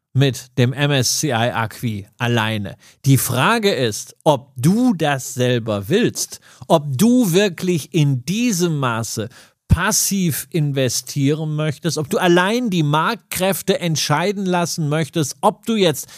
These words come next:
sehr stark in den U S A investiert bist oder nicht vielleicht doch eher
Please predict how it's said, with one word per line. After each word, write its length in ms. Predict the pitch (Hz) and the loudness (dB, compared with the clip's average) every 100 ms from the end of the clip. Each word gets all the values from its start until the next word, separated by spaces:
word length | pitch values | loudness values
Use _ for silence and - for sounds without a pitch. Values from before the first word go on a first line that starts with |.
| - _ 123 | -20 _ -2
sehr 280 | 147 175 | 0 2
stark 580 | 127 - 151 151 175 - | 0 0 0 0 -2 -2
in 180 | 180 170 | -2 0
den 220 | 160 147 | 0 -2
U 180 | 160 147 | 0 2
S 220 | 131 - | 2 -2
A 260 | 107 147 170 | -4 -2 -2
investiert 800 | 160 170 175 147 - 185 170 - | -2 -2 -2 -2 -2 -2 -2 -2
bist 300 | 175 - - | -2 -2 0
oder 380 | 233 254 226 208 | 2 4 4 2
nicht 300 | 190 170 - | 0 -4 -4
vielleicht 580 | 190 170 147 156 - 180 | -2 0 0 -2 0 0
doch 220 | 160 - | 0 -2
eher 320 | 175 170 156 | 0 2 2